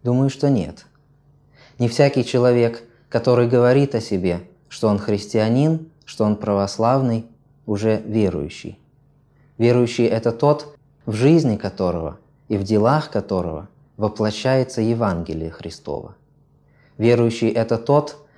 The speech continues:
в глазах которого вы можете увидеть свет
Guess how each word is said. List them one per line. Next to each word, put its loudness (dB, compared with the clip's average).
в -6
глазах 2
которого 0
вы 0
можете 0
увидеть 0
свет 0